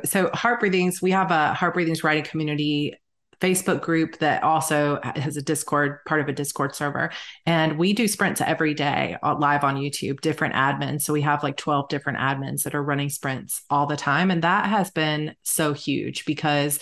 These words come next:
it's that community. It's like knowing someone's there waiting for you that, you know, after a while you recognize the names of everybody who's there and you know what they're working on. And so that, that has been such a huge thing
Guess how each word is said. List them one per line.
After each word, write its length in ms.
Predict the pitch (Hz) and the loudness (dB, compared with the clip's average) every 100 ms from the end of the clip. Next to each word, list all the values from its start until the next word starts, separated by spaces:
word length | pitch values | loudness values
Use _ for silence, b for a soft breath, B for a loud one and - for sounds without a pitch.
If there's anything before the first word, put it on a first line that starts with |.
| B B B | B B B
it's 180 | 180 - | -2 2
that 220 | 170 - | 2 2
community. 460 | - 165 196 160 135 | 0 2 2 2 0
It's 160 | - | -2
like 160 | 147 - | -2 0
knowing 340 | 160 160 160 | 2 2 2
someone's 340 | 147 156 147 147 | 0 0 -2 0
there 220 | 147 143 | 2 2
waiting 320 | 139 143 147 | 2 0 -2
for 140 | 147 | -2
you 340 | 147 143 143 143 | -2 0 -2 -2
that, 260 | 104 87 - | -4 -4 -4
you 140 | 156 | -2
know, 240 | 147 139 - _ - | 0 0 -4 _ -2
after 300 | 151 143 151 | 0 2 0
a 60 | |
while 240 | 139 143 147 | 2 2 2
you 180 | 127 | 0
recognize 640 | 135 139 - - 139 135 139 | -2 -2 -4 -4 0 0 -2
the 80 | 143 | -2
names 280 | 151 165 | 0 0
of 120 | 160 147 | 0 0
everybody 440 | 147 151 143 143 | 0 -2 -2 -2
who's 240 | 135 143 | -2 -4
there 360 | - 175 170 156 | 0 0 2 2
and 140 | 143 | 0
you 80 | 139 | -2
know 120 | 143 | -2
what 140 | 139 - | -2 0
they're 120 | 139 | -2
working 380 | 143 165 - 160 | 0 -2 -2 -2
on. 260 | 151 147 139 | 0 0 0
And 200 | 143 B B B B | -4 B B B B
so 160 | 180 | -4
that, 420 | - 180 170 160 - - - | 0 2 4 2 -2 -10 0
that 220 | 185 - | 0 0
has 220 | - - _ - | -4 -8 _ -2
been 160 | 160 147 | 0 0
such 280 | - 147 | 0 0
a 200 | 151 151 - | -2 -4 -8
huge 380 | - 160 147 - | -2 0 0 -2
thing 300 | 151 139 | -4 -4